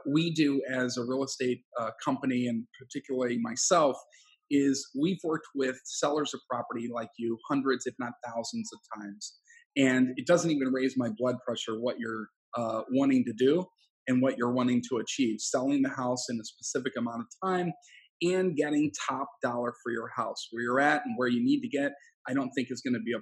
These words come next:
problem. We've got an excellent way to market that to accomplish those two things." Let me ask you a question. Now watch what I ask Tom. Let me ask you a question, Tom. Um, how would that feel to be able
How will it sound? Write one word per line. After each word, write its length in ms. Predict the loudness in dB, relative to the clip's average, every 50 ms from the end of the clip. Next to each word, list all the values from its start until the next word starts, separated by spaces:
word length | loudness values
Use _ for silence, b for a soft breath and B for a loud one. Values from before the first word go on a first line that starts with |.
| -6 -6
problem. 340 | -4 -4 -4 -2 -2 0 0 0
We've 160 | -2 -2 -4
got 140 | -6 -6 -4
an 140 | -4 -4 -6 _ _ -2
excellent 440 | -2 -2 0 0 0 0 0 -2 -2 -4
way 160 | -2 -2 0
to 80 | 0 2
market 400 | 2 2 2 2 0 -2 -6 -8 -6
that 240 | -6 -4 -6 -8 -10 _ _ b b b b b b 0 4
to 280 | 6 6 6 6 4 -2
accomplish 720 | -8 -10 -6 -4 -4 -2 -2 0 0 0 0 0 -2 -6 -8 B B B
those 440 | -4 0 2 4 4 4 2 2 0 2
two 140 | 2 2 2 0 -2
things." 360 | -2 -2 -4 -6 -12 -12 -4 0
Let 80 | 2 4
me 140 | 4 4
ask 140 | 2 2 0 0
you 100 | 0 0
a 120 | 0 0 0
question. 420 | 0 0 0 -2 -6 -8 -10 -12 _ _ -8
Now 80 | -4 -2
watch 260 | 0 2 0 0 0
what 100 | 0 0
I 140 | 0 0 0
ask 220 | 0 0 -2 -4 -6 -6
Tom. 220 | -6 -4 -6 -8 -12 _ b b b b b b b b b 0
Let 60 | 2
me 80 | 2
ask 160 | 2 2 4 2
you 100 | 2 2
a 80 | 2
question, 360 | 0 -2 -2 -2 -2 -2 -4 -4 -4
Tom. 240 | -8 -8 -8 -10 -12 _ _ _ _ _ _ _ _ _ _ 0
Um, 260 | 2 2 2 2 0 -4 -6 -2
how 240 | 2 4 6 6 6
would 100 | 4 2
that 200 | 2 0 0 -4 -8 -8 -4
feel 380 | 0 2 2 2 0 -4 -6 -8
to 80 | -6 -2
be 140 | 0 0 0
able 280 | 0 0 -2 -4 -4